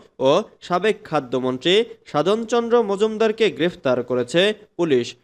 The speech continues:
সাবেক এই মন্ত্রীর বিরুদ্ধে একাধিক মামলা রয়েছে। বৃহস্পতিবার তিন অক্টোবর রাত সাড়ে আটটার দিকে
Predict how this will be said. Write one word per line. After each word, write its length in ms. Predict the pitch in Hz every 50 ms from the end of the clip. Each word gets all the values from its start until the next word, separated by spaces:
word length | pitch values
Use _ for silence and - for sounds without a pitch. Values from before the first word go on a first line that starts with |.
| _ _
সাবেক 380 | - - 156 156 165 185 190 226
এই 100 | 220 226
মন্ত্রীর 520 | 214 190 175 180 185 180 190 170 135 127
বিরুদ্ধে 560 | 117 123 120 123 120 120 123 151 160 190 214 220 - - _ _ -
একাধিক 440 | 143 156 156 208 214 214 226 - 139
মামলা 440 | 127 127 127 135 156 151 135 120
রয়েছে। 600 | 117 120 120 120 120 120 - - 135 131 131 131 127 131 _ _ _ _ _ -
বৃহস্পতিবার 760 | 135 156 151 175 214 226 220 - - 254 269 240 254 247 233
তিন 220 | 233 - 180 185 - - -
অক্টোবর 640 | 147 - _ _ - 131 117 120 131 139 165 208 214 - _ _ -
রাত 180 | 135 131 -
সাড়ে 300 | - - 156 147 147 139
আটটার 440 | 120 123 - _ - 127 123 117 120
দিকে 360 | 127 127 123 156 160 185 208